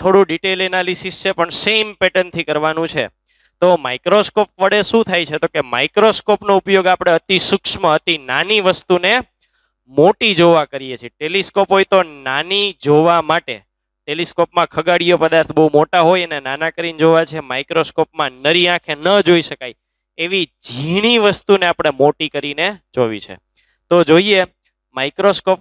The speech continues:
વડે આ રચના કેવી રીતે થશે. તો માઇક્રોસ્કોપ વડે આ રચના સમજવા માટે અહીંયા હું એક બિંદુવત વસ્તુ લઉં છું.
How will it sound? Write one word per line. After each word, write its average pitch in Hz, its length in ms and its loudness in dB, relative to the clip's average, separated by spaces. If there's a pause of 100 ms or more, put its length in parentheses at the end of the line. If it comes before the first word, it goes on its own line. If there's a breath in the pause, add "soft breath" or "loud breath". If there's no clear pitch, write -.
વડે 180 200 2
આ 170 160 0
રચના 175 360 -2 (300)
કેવી 160 240 -2
રીતે 156 280 -2
થશે. 135 260 -4 (420)
તો 151 140 -4
માઇક્રોસ્કોપ 202 580 0 (100)
વડે 190 160 2 (180)
આ 175 100 2
રચના 180 580 -2
સમજવા 165 560 2
માટે 160 240 -4 (760)
અહીંયા 190 300 2
હું 190 120 4
એક 196 120 0 (120)
બિંદુવત 185 580 2
વસ્તુ 160 380 -2
લઉં 170 200 2
છું. 170 140 -6